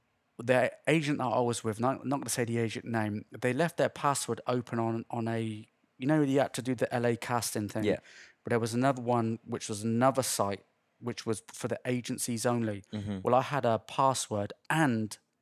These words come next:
Speaker 1: the, uh, email, and I logged into it, and I could see how much people were getting and how much money they take. So a Marlboro commercial was going out there, like, for eight grand, and
Speaker 2: Mm-hmm.
Speaker 1: real-, realistic was, like, forty-eight thousand.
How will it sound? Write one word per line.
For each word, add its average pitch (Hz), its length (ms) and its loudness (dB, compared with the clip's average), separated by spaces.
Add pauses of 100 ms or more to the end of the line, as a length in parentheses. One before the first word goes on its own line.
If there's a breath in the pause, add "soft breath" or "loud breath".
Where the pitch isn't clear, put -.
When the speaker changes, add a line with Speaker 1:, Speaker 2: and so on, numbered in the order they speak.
(320)
Speaker 1:
the, 113 380 -2
uh, 113 260 0
email, 123 360 0
and 107 100 -4
I 107 40 -2
logged 123 360 2
into 127 340 0
it, 101 140 -4
and 107 80 -8
I 104 60 -4
could 104 160 -8
see 123 220 0
how 117 180 -2
much 123 300 0
people 113 320 -10
were 104 120 -6
getting 98 400 -4 (520)
and 110 180 0
how 120 100 4
much - 200 -4 (200)
money 120 280 2
they 123 200 2
take. 110 300 0
So 117 180 4 (320 loud breath)
a 110 120 2
Marlboro 131 420 4
commercial 110 760 0 (320 soft breath)
was 110 200 -2
going 113 260 2
out 113 140 0
there, 110 200 0
like, 110 180 0
for - 200 -14
eight 127 220 -4
grand, 135 480 0 (100)
and 113 140 -2
Speaker 2:
Mm-hmm. 117 120 -2
Speaker 1:
real-, 147 440 4
realistic 139 420 0
was, 107 80 -4
like, - 100 -4
forty-eight 113 720 -6
thousand. 113 540 -6